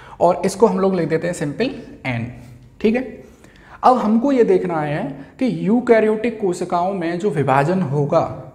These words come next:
वो विभाजन का नाम क्या है और उसकी प्रोसेस क्या है। देखिए, हमको बहुत ज़्यादा डीप में या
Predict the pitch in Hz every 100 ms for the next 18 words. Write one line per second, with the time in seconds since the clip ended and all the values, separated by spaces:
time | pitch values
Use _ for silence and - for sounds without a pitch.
0 | - 196 202 139 151 165 185 185 165 143
1 | 156 170 185 190 240 - - - 214 220
2 | 262 - 156 151 165 - 131 131 131 -
3 | - - - 208 254 190 202 254 160 160
4 | 202 226 220 208 220 139 170 180 202 208
5 | 208